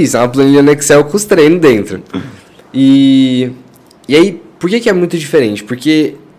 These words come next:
na aula da turma, sempre tem que ter alguma coisa de alta intensidade, pro pessoal dar uma suada, pra sentir que tá perdendo peso. Porque o pessoal que tá ali na aula quer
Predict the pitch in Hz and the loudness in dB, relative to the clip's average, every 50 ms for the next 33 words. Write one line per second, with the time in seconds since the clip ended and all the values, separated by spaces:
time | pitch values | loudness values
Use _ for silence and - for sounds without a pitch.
0 | _ - - 135 143 151 170 160 151 147 139 123 117 - 120 123 127 120 117 113 | _ -14 -8 -6 -4 -2 -2 -2 -2 -4 -4 -4 -6 -4 -2 0 0 0 0 -2
1 | 107 107 104 - 139 151 165 156 127 104 90 - - - - _ _ _ _ _ | -6 -6 -6 -2 0 2 2 2 2 -2 -6 -8 -12 -20 -20 _ _ _ _ _
2 | _ _ _ _ - - 156 160 170 165 - 175 175 175 175 - 151 143 143 139 | _ _ _ _ -12 -8 -6 -6 -6 -6 -6 -6 -6 -6 -6 -4 -2 0 0 0
3 | 131 123 120 113 107 117 123 127 127 127 135 131 127 127 123 120 123 113 120 120 | 0 0 -2 -2 -4 -4 -4 -4 -4 -4 -4 -6 -6 -6 -4 -2 -2 -2 -2 -4
4 | 127 127 123 135 131 135 - 160 143 139 143 147 143 139 139 - - - 120 - | -6 -8 -6 -6 -6 -6 -6 -4 -2 0 0 0 0 -2 -2 -6 -10 -10 -8 -4
5 | 131 120 123 117 120 123 - - 156 135 131 135 139 143 139 135 127 131 127 127 | -4 -2 -2 -2 -4 -4 -4 -2 -2 0 0 0 0 0 -2 -2 -2 -4 -6 -6
6 | 127 - - _ _ _ - 120 123 - 143 139 135 - 156 151 - - 151 135 | -8 -16 -20 _ _ _ -10 -8 -6 -4 -4 -4 -4 -4 -8 -8 -4 -2 0 0
7 | 135 - 170 - 139 131 127 127 131 127 127 123 127 143 160 165 156 143 - - | 0 0 -2 -2 -2 -2 0 -2 -2 -4 -4 -4 -2 0 2 2 2 0 -2 -12
8 | - - - - 269 269 285 285 277 - 165 147 151 - 143 131 127 123 117 107 | -18 -18 -10 -6 -6 -4 -4 -4 -2 0 -2 -2 -2 -4 -4 -2 -2 -2 -4 -4
9 | 107 127 165 196 190 135 113 113 - - 151 160 202 233 240 - | -4 -2 -2 0 0 0 -2 -2 -2 -2 0 0 0 -2 -4 -8